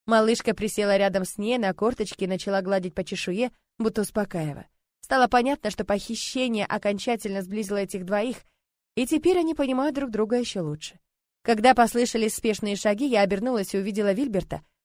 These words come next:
который нёс лукошко, оставленное нами у стола, а когда он подошёл ближе, стало понятно, что в нём яйца. Хлопнула себе ладонью по лбу, теперь осознав, что так встревожила нашу мамочку. Заметив корзинку, Марси встрепенулась, а потом ринулась к ней, едва не сбив лорда с ног.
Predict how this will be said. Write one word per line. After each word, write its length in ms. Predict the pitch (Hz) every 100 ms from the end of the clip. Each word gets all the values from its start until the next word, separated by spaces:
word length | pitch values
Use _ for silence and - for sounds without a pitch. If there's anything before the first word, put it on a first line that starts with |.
| -
который 360 | 220 311 302
нёс 220 | 247 262 240
лукошко, 520 | 220 233 302 - 196
оставленное 640 | 190 226 226 208 202 202
нами 300 | 202 220 190
у 100 | 185
стола, 420 | - 180 180 269 - _ _ _
а 100 | 214
когда 300 | 214 220 220
он 80 | 240
подошёл 380 | 220 202 214 202
ближе, 360 | 185 254 302 196
стало 280 | 202 196
понятно, 500 | 180 185 180 233 277
что 200 | 277 170
в 60 | 165
нём 160 | 196 202
яйца. 480 | 285 262 - - - _ _ _ _
Хлопнула 460 | - 339 254 240
себе 220 | 233 240 233
ладонью 360 | 220 226 226
по 140 | 233 233
лбу, 280 | 196 160 - _ _
теперь 300 | 208 220 196
осознав, 440 | 190 196 220 226
что 180 | 165 175
так 220 | 156 214
встревожила 560 | - 180 175 196 180 170
нашу 300 | 165 165 156
мамочку. 480 | 147 147 - - - _ _ _ _ 208
Заметив 380 | 247 277 247
корзинку, 600 | - 247 226 320 311 - 185
Марси 360 | 233 285 -
встрепенулась, 720 | 190 208 220 220 302 240 - - _ _
а 80 | 220
потом 320 | 294 311 311
ринулась 400 | 247 269 214 214
к 80 | -
ней, 240 | 240 320 214
едва 260 | 185 247
не 100 | 226
сбив 300 | 190 240 -
лорда 320 | 196 285 233
с 120 | 233 185
ног. 220 | 151